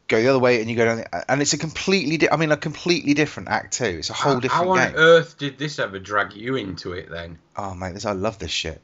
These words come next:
Speaker 1: The final, the final boss scene, the, the kind of, the, the, the culmination of all this, and it's, it's,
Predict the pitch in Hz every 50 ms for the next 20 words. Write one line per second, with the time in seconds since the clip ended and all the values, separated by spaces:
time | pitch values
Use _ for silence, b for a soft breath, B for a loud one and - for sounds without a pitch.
0 | B B B B B B B - 127 - - - 165 175 180 175 165 151 131 -
1 | 135 - - 156 160 165 156 147 135 - 147 147 143 - - - - 95 87 82
2 | 80 - _ _ _ - 113 113 110 107 87 90 - - - 117 110 104 95 90
3 | 85 73 - 101 101 110 107 98 104 110 98 - - 139 131 123 123 120 120 113
4 | - - 104 92 98 98 90 85 76 - 101 110 113 98 95 87 120 113